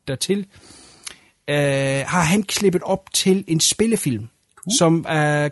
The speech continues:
går på fem timers spilletid, og den har originalt jo så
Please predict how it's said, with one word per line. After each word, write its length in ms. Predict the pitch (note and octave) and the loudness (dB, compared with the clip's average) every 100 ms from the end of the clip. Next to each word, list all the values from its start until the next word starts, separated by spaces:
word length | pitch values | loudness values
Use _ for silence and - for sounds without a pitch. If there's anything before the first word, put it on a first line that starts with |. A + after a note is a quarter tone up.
| - | 2
går 300 | G#3 F#3 C#3+ - | 4 6 4 0
på 420 | D3+ D3 D3 C#3+ | 2 4 4 2
fem 240 | - G3+ E3 | 2 0 0
timers 540 | - F3 E3 C3+ - - | 0 2 2 2 -2 -4
spilletid, 600 | - F3 F3 - C3 G#2+ | 0 2 2 0 -2 -4
og 120 | C#3 | 0
den 120 | D#3+ | 2
har 260 | D#3 D#3+ C#3+ | 4 4 2
originalt 680 | C#3 C#3+ D3+ E3 C#3 A#2 C3 | 2 4 4 4 2 -2 -4
jo 100 | B2+ | 0
så 280 | C#3+ C#3 | 4 4